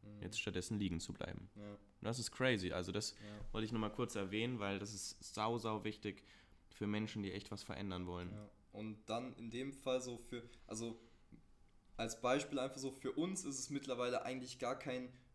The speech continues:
Speaker 1: gar kein Schmerz, gar keine Schmerzvermeidung mehr, zum Beispiel morgens liegen zu bleiben und ins Fitnessstudio zu gehen oder abends um zwölf Uhr, um ein Uhr noch ins Fitnessstudio
Speaker 2: Mhm.
Speaker 1: zu gehen, weil uns einfach, da wir schon über den Punkt hinaus sind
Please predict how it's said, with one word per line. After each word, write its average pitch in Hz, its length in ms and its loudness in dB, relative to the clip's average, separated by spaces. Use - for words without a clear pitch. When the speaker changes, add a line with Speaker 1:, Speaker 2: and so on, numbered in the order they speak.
Speaker 1:
gar 120 160 2
kein 127 320 -2
Schmerz, 139 880 -2
gar 123 140 2
keine 135 240 -2
Schmerzvermeidung 127 1200 2
mehr, 120 340 0
zum 127 180 0
Beispiel 123 360 4
morgens 123 380 4
liegen 135 220 0
zu 113 160 -4
bleiben 117 220 2
und 117 60 -4
ins 113 100 -4
Fitnessstudio 135 420 -4
zu - 120 -2
gehen 120 160 0
oder 113 200 2
abends 127 300 4
um 113 120 -2
zwölf 127 380 0
Uhr, 123 140 -2
um 113 120 -2
ein 120 280 0
Uhr 127 80 -2
noch 123 160 -2
ins 131 100 -8
Fitnessstudio 117 400 0
Speaker 2:
Mhm. 113 60 -6
Speaker 1:
zu 117 140 -4
gehen, 127 220 -2
weil 120 200 2
uns 120 220 -6
einfach, - 360 0
da 117 160 2
wir 131 140 2
schon 135 180 -2
über 131 180 2
den 120 200 -2
Punkt 143 280 2
hinaus 135 580 2
sind 147 300 0